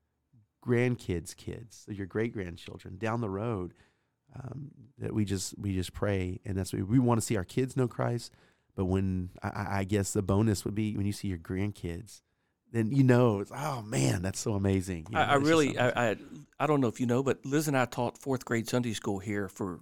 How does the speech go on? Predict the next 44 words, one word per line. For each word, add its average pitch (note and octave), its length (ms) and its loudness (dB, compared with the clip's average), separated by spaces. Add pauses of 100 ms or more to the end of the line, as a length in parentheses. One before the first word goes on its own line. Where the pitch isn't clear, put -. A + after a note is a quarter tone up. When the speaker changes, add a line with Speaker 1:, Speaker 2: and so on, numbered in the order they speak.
(140)
Speaker 2:
many A2+ 180 -4
years. G2 400 -6
Speaker 1:
Okay, F2+ 320 -2
okay. A#2+ 220 2
Speaker 2:
And A2+ 100 4
so A#2 280 2 (180)
I, A#2+ 140 4
I A#2+ 140 2
really B2+ 420 4
like, A2+ 440 -2
uh, G2 280 -2 (600)
I G#2+ 120 -6
really A2+ 320 -2
like G#2+ 260 -4 (220)
the - 80 -20
kids. - 480 -6 (160)
Speaker 1:
Uh-huh, F2 140 -6
Speaker 2:
And, A2 160 -2
and A2 180 -2
at G2 80 -2
Speaker 1:
uh-huh. F2+ 100 -6
Speaker 2:
that - 260 -2
fourth A2+ 260 -10
grade G#2+ 280 -2
level, G#2 300 -2
that's G2+ 280 -6
about G2+ 300 -6 (760)
ten, G#2+ 200 -2
eleven G#2 320 0
years G2+ 260 -4
old, A2 280 -2 (220)
Speaker 1:
Yeah. G#2 180 -20
Speaker 2:
you B2 80 -2
know, A2+ 240 -2 (240)
and, G#2+ 320 -6
and G2+ 440 -4
you A#2+ 80 -20
can A#2 180 -6
really A#2 220 -2
make, G#2+ 340 -4
be A#2 120 -6
a G#2 60 -4
difference G#2+ 360 -6
maker G#2 420 -4